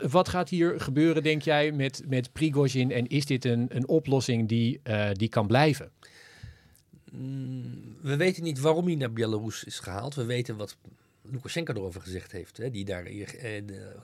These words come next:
Speaker 2: een paar dagen geleden
Speaker 1: Dat hij gewoon wilde helpen.
Speaker 2: Eh, ja, gewillig wilde helpen. En die hield een soort van, ja, praatje voor allerhande geuniformeerde mensen in Minsk. Wat nog ontbrak in de, in zijn presentatie was een sigaar in zijn ene hand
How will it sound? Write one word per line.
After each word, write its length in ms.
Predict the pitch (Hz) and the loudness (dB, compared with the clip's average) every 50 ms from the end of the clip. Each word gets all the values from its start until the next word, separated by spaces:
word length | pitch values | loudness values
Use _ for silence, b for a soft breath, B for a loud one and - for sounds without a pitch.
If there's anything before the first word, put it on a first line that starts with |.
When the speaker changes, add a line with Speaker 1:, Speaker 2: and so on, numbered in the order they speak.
| - - | -20 -20
Speaker 2:
een 140 | 110 101 - | -20 -18 -12
paar 180 | - 101 98 | -8 -8 -8
dagen 200 | 95 92 92 - | -8 -8 -10 -12
geleden 400 | - - - 113 104 101 101 98 - B B B B B B B B B | -14 -12 -10 -8 -8 -8 -10 -12 -14 B B B B B B B B B
Speaker 1:
Dat 140 | 117 107 - | -6 -4 -4
hij 100 | 120 104 | -4 -2
gewoon 200 | - 120 113 107 | 0 0 2 2
wilde 200 | 110 110 104 104 | 2 2 2 2
helpen. 300 | 110 104 90 - 98 - _ _ - | 2 2 0 -2 -8 -16 _ _ -10
Speaker 2:
Eh, 240 | - - - 117 | -8 -6 -6 -6
ja, 240 | 120 113 107 - - | -4 -2 0 0 0
gewillig 380 | - - - 117 120 123 113 110 | 0 -2 -4 -4 -4 -4 -4 -6
wilde 220 | 117 117 110 98 | -8 -10 -8 -4
helpen. 240 | 117 127 123 - 107 | -4 -4 -4 -4 -6
En 60 | 101 | -8
die 80 | 104 110 | -8 -4
hield 180 | 135 131 107 | -4 -4 -4
een 80 | 107 92 | -6 -8
soort 180 | - 113 101 - | -10 -10 -10 -10
van, 140 | - 92 92 95 | -12 -14 -14 -14
ja, 280 | 95 101 101 101 - - - - - - - - _ _ _ _ _ - _ _ - | -14 -14 -12 -14 -14 -16 -18 -20 -20 -20 -20 -20 _ _ _ _ _ -20 _ _ 0
praatje 460 | - 135 143 160 170 - - - 113 | 2 2 2 2 2 0 -2 -4 -8
voor 200 | - 110 107 107 | -8 -8 -8 -6
allerhande 420 | 117 127 117 104 110 110 110 104 | -4 -4 -4 -2 -4 -4 -6 -6
geuniformeerde 640 | - - 110 147 139 120 - - 110 120 127 123 113 110 | -8 -8 -6 -4 -4 -4 -4 -6 -6 -4 -4 -4 -4 -4
mensen 340 | 113 135 151 175 - 123 | -4 -6 -6 -6 -6 -6
in 180 | 120 110 110 120 | -6 -4 -2 0
Minsk. 340 | 143 156 123 - - - _ _ B B B B B B B B B B | 0 0 0 -2 -6 -8 _ _ B B B B B B B B B B
Wat 200 | 120 113 - 135 | -4 -4 -2 0
nog 120 | 131 - | 0 0
ontbrak 440 | 139 135 113 107 - 139 165 165 - | 0 0 0 2 2 4 4 2 2
in 140 | 127 117 113 | -2 -4 -4
de, 60 | 113 - | -4 -6
in 120 | 147 123 | -6 -4
zijn 140 | 120 120 - | -4 -4 -6
presentatie 640 | - 113 98 110 - - 139 123 123 - - 120 | -6 -8 -8 -6 -4 -4 -4 -2 -4 -6 -6 -8
was 120 | 110 98 92 | -8 -10 -10
een 120 | 95 - | -10 -10
sigaar 500 | - 123 113 - - 156 151 139 120 110 | -10 -8 -8 -6 -2 0 0 0 0 -2
in 60 | 110 | -4
zijn 140 | 110 117 117 | -4 -4 -4
ene 220 | 123 135 135 120 | -4 -4 -4 -4
hand 280 | 98 107 110 107 101 | -4 -4 -6 -6 -8